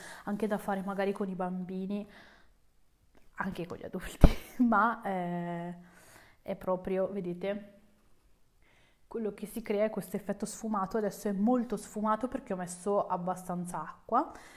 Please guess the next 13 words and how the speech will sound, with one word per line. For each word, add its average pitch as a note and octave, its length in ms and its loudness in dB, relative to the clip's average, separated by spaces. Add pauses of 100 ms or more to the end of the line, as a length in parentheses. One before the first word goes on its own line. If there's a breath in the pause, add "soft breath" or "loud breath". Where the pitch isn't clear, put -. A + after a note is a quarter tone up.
(240 loud breath)
poi G#3 180 -2
quando F#3+ 640 -2
andrò F#3+ 320 -2
a F#3 40 2
farci F#3 460 0
magari F#3 340 -4
delle, F3+ 640 0
mm, E3+ 640 -8
delle F#3+ 260 0
macchie G3+ 420 -4
sopra, G3 800 2 (1200)
andrò F#3+ 440 2
a, E3+ 540 4